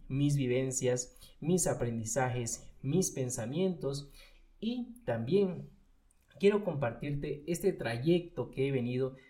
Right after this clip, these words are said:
desarrollando como persona, como profesional,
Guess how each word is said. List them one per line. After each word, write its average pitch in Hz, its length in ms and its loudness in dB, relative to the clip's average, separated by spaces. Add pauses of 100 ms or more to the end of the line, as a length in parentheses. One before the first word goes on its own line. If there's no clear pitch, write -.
(140)
desarrollando 120 1000 -2 (300)
como 190 280 4
persona, 127 680 -2 (160)
como 185 320 2
profesional, 120 720 -4